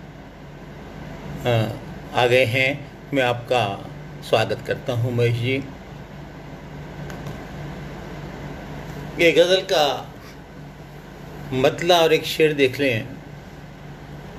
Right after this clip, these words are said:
कि आरज़ू को,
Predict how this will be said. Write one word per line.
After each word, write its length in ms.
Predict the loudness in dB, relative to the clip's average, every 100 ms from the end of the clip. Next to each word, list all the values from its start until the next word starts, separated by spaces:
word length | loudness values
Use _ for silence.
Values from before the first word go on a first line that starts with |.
| -12 -12 -10 -10 -10 -10 -10 -10 -10 -10 -10 -10 -10 -10 -10 -8 -2 6
कि 100 | 8
आरज़ू 500 | 10 6 4 2 2
को, 400 | 2 2 2